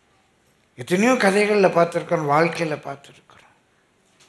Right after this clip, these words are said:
பிரியமானவர்களே, ஒரு வீடு தீப்பிடிச்சு எரியுது. எப்படியோ எல்லாரையும் காப்பாற்ற முயற்சிக்கிறாங்க. ஆனா ஒரு சிலர் காப்பாற்ற முடியல.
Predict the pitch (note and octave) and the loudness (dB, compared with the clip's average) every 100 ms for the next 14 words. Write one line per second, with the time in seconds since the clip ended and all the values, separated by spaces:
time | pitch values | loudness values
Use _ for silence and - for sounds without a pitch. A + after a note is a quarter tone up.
0 | _ - D3+ F3 D#3+ D3+ C#3+ - E2+ - | _ -4 2 2 2 -4 -6 -10 -12 -14
1 | - - _ _ _ _ _ _ _ _ | -20 -20 _ _ _ _ _ _ _ _
2 | _ _ _ F3+ D3+ C#3+ C#3 B2+ B2+ - | _ _ _ -2 0 2 0 -2 -8 -14
3 | - _ _ _ _ _ _ _ _ _ | -20 _ _ _ _ _ _ _ _ _
4 | _ E3 C#3+ A3 G#3 E3+ F3 G3+ G3+ F#3 | _ -6 4 6 6 0 -2 -2 -4 -6
5 | F3 D#3 D#3+ D#3+ - _ _ _ _ _ | -6 -6 -6 -14 -20 _ _ _ _ _
6 | _ - D3+ G#3+ F#3+ F#3+ G#3 - F#3 - | _ -18 2 2 4 0 -2 -6 -8 -6
7 | G3 F3+ E3+ E3+ F3+ E3+ - D3 - _ | -6 -4 -4 -4 -4 -12 -12 -20 -20 _
8 | _ _ _ _ _ _ _ _ _ _ | _ _ _ _ _ _ _ _ _ _
9 | _ _ _ _ _ _ _ _ _ - | _ _ _ _ _ _ _ _ _ -2
10 | F#3 F3+ F3 G3 F#3+ F#3+ E3 E3+ E3+ E3+ | 2 2 2 4 2 2 -4 -4 -8 -8
11 | D#3 D3 C#3+ | -10 -12 -12